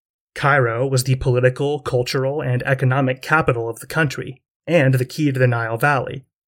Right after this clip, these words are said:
which in turn was the key to the entire region. The Army of the Orient had met the main body of the Mamluk forces on the battlefield,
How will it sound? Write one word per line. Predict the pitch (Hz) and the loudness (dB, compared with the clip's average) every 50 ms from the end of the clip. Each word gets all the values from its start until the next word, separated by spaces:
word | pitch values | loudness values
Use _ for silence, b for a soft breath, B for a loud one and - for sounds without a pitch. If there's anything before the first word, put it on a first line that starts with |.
| _ _ | _ _
which | - 139 131 - | -4 -2 -2 -2
in | 120 110 127 | -4 -4 2
turn | - 175 170 143 120 117 123 131 | 4 4 4 4 4 2 0 0
was | 120 123 120 | 0 0 0
the | - 127 | -2 -4
key | - - 127 117 | -2 0 0 0
to | 117 120 | 0 -2
the | 113 110 | -4 -6
entire | 113 127 - 127 113 110 110 113 | -6 -4 -4 -4 -2 -2 -2 -2
region. | 135 139 135 - - - - 135 - _ _ _ _ _ _ _ _ _ _ _ _ _ _ _ _ _ _ _ _ | -2 -2 -2 -4 -6 -10 -12 -16 -18 _ _ _ _ _ _ _ _ _ _ _ _ _ _ _ _ _ _ _ _
The | - 135 | -4 -2
Army | 156 190 220 220 214 | 0 0 0 0 2
of | 185 143 | 0 2
the | 143 135 | 2 4
Orient | 147 160 156 135 123 117 117 131 - | 4 4 4 4 2 0 -2 -2 -2
had | - 131 123 | -2 0 0
met | 123 151 175 170 - | 2 2 0 0 0
the | 127 | 0
main | 117 120 123 123 123 117 | 0 2 2 2 2 2
body | 127 120 120 120 123 120 | 0 0 0 0 0 0
of | 120 - | -2 -2
the | 127 | -2
Mamluk | 120 120 120 120 120 120 120 - | -2 -2 -2 -2 -2 -2 -4 -4
forces | - - 165 160 135 - 131 120 117 120 | -2 0 2 2 2 2 0 -2 0 0
on | 120 120 | -2 -2
the | 120 | -2
battlefield, | 113 - 160 165 131 120 120 - - 120 - - - 131 - - | 0 0 2 2 2 0 -2 -6 -8 -10 -10 -10 -12 -14 -18 -20